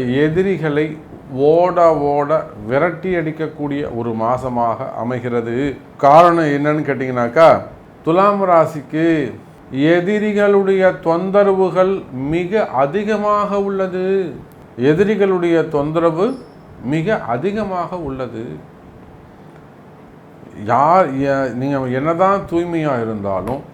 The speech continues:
என்னதான் உங்கள்கிட்ட நேர்மை இருந்தாலும், உண்மை இருந்தாலும், இதையெல்லாம் கடந்து துலாம் ராசி அன்பர்கள் துரோகிகளாலே நிச்சயமா வீழ்த்தப்படுகிறார்கள்.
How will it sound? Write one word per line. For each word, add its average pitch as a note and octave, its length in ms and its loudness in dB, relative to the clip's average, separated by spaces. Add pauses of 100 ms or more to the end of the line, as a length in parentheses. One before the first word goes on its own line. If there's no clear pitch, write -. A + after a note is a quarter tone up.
(1040)
என்னதான் F#3 480 4
உங்கள்கிட்ட D3+ 520 -2 (160)
நேர்மை F3 540 -2
இருந்தாலும், A#2+ 680 -4 (500)
உண்மை F#3+ 340 -4 (160)
இருந்தாலும், A2+ 720 -4 (380)
இதையெல்லாம் C3 640 -2 (200)
கடந்து G#2+ 480 -4 (2000)
துலாம் G3 440 6
ராசி F3+ 420 2
அன்பர்கள் E3 440 0 (260)
துரோகிகளாலே D#3+ 1000 2 (880)
நிச்சயமா E3+ 420 -2 (180)
வீழ்த்தப்படுகிறார்கள். D#3 1400 0